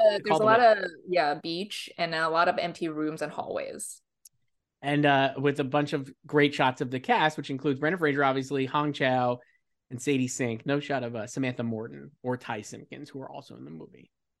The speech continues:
Speaker 1: Hong's just one, one shot of her, tears streaming down her face.
Speaker 2: I think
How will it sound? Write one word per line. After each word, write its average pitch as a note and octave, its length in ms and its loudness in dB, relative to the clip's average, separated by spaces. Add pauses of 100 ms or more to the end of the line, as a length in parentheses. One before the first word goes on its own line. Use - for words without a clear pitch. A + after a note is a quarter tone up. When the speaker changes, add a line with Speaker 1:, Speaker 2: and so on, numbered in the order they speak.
(480)
Speaker 1:
Hong's G3+ 480 4
just E3+ 260 -4
one, F3 380 2
one F3+ 140 2
shot D#3+ 200 -2
of C#3 100 -2
her, C#3+ 360 0
tears E3+ 500 -4
streaming D3+ 320 -10
down C#3 180 -4
her - 100 -8
face. - 500 -14
Speaker 2:
I - 20 -12
think C3 180 -6